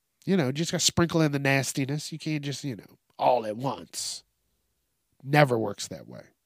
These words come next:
Uh, but yeah. Uh, I'm just gonna keep going. I'm just gonna keep moving on. Um,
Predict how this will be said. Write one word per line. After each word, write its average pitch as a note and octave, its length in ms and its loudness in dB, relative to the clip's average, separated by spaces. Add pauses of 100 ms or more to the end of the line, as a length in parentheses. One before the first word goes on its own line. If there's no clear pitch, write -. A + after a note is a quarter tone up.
(1300)
Uh, A#2 380 -2
but C#3 180 2
yeah. G3+ 140 6 (680)
Uh, A#2 920 -4 (2500)
I'm G3+ 120 0
just A3 140 4
gonna D#3+ 140 6
keep C3+ 180 4
going. F#2 300 -4 (240)
I'm D3+ 100 -6
just D#3+ 120 -8
gonna D3 160 0
keep C#3 200 -2
moving C3 320 2
on. B2 400 0 (280)
Um, G2+ 540 -12